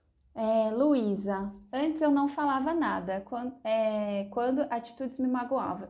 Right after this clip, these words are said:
Eu não falava nada, deixava o outro adivinhar. Exatamente, como é que o outro vai adivinhar, né? Não tem bola de cristal, gente. Então, todo o autoconhecimento tá me fazendo crescer nisso. Gente, o parceiro, se você não se comunicar com ele, ele não vai saber.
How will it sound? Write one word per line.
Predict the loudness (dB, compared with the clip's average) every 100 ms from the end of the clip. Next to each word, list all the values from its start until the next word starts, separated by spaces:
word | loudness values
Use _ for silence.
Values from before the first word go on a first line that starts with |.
| -6
Eu |
não | -4 -4
falava | -2 2 2 4
nada, | 4 4 2 -2 -4
deixava | -2 -4 -2 -2 0
o |
outro | 0 0 -2 -4
adivinhar. | -4 0 2 2 0 -6 -16 _ _ _
Exatamente, | 8 8 8 4 4 0 0
como | 0
é | 2
que | 4
o |
outro | 4 6
vai | 4
adivinhar, | 4 0 0 2 0 -4 -6
né? | -2 0
Não | 0 4
tem | 4 6
bola | 6 6 6
de | 0
cristal, | -8 -4 0 0 0
gente. | -2 -4 -6 -14 -14
Então, | -4 -4
todo | 0 0 2
o |
autoconhecimento | 2 2 -2 0 0 0 -2
tá | -2
me | -2
fazendo | -2 0 0
crescer | 2 2 2 0
nisso. | 2 0 -2 -10 _ _ -20 _ -6
Gente, | -2
o | -2
parceiro, | 4 4 2 -2 -2 -2
se | -2
você | -6 -2
não | -2
se | -2 -6
comunicar | -8 -4 -6 0 2 2
com | 2
ele, | 0 0
ele | -2
não | 0
vai | 0
saber. | 0 -4 -4 -4 -6